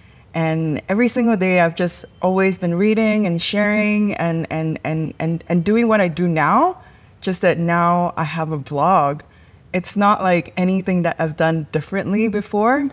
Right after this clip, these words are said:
but every morning, yeah, I'm subscribed to, like, fifteen different, like, F and B newsletters in my Google. I have, like, Google alerts on keywords like Vietnam, F and B, restaurant,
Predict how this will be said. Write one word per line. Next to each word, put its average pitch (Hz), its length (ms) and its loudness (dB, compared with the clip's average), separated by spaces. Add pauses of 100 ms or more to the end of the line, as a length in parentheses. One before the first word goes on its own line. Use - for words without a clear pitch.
(140)
but 170 180 0
every 220 160 0
morning, 208 480 2
yeah, 190 220 2
I'm 160 140 -2
subscribed 202 500 -2
to, 185 100 -4
like, 151 160 -2
fifteen 190 520 -2
different, 175 320 0
like, 156 220 0
F 175 160 -2
and 175 120 0
B 170 120 0
newsletters 160 540 -2
in 160 60 -4
my 147 100 -2
Google. 147 380 -2 (380)
I 165 100 2
have, 185 200 2
like, 170 180 2
Google 202 300 4
alerts 170 580 2
on 156 340 0 (300)
keywords 190 400 4
like 156 140 2
Vietnam, 151 540 2 (100)
F 170 120 -2
and 160 140 2
B, 151 220 2
restaurant, 147 720 -2